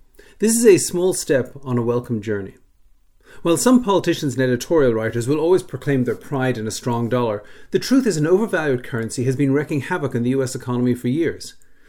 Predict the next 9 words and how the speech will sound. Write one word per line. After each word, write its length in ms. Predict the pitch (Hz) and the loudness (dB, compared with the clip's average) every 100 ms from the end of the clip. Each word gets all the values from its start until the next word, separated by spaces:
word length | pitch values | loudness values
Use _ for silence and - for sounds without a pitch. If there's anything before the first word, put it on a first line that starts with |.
| - | -14
undermining 600 | 170 170 185 175 151 147 | -2 0 0 0 -2 -2
our 60 | 131 | -2
manufacturing 640 | 123 117 131 131 - 131 | -2 -2 -2 -4 -2 -4
sector, 500 | - 131 123 131 123 - - - | -2 -2 0 -4 -6 -16 -20 -10
depressing 480 | 123 - 170 170 160 | -8 2 4 4 2
demand 340 | 127 123 123 | 2 2 0
for 80 | 123 | 0
our 120 | 113 | -2
exports, 640 | 120 120 - 120 120 - | -2 -4 -4 -4 -4 -6